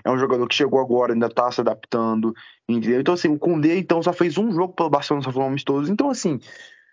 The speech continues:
num-, uma fase de grupos que vai ser extremamente achatada por causa da, da Copa do Mundo, eu não acho que o Barcelona vai ter tempo pra poder se juntar e se solidificar como uma equipe a tempo. Então, assim, o Bayern de Munique sai muito à frente por isso. E a Internazionale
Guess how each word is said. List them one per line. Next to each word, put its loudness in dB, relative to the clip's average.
num-, -2
uma 2
fase 0
de 0
grupos -2
que -4
vai 2
ser -4
extremamente 2
achatada 0
por -6
causa 0
da, -2
da -2
Copa -2
do -6
Mundo, -2
eu 2
não -2
acho -2
que -6
o 0
Barcelona 0
vai 0
ter 0
tempo -2
pra 0
poder 0
se -2
juntar 0
e -4
se -6
solidificar -2
como -2
uma 0
equipe -8
a 2
tempo. -4
Então, 0
assim, 0
o 0
Bayern 2
de -6
Munique -2
sai 0
muito -2
à -2
frente -6
por -4
isso. -8
E 2
a 2
Internazionale 0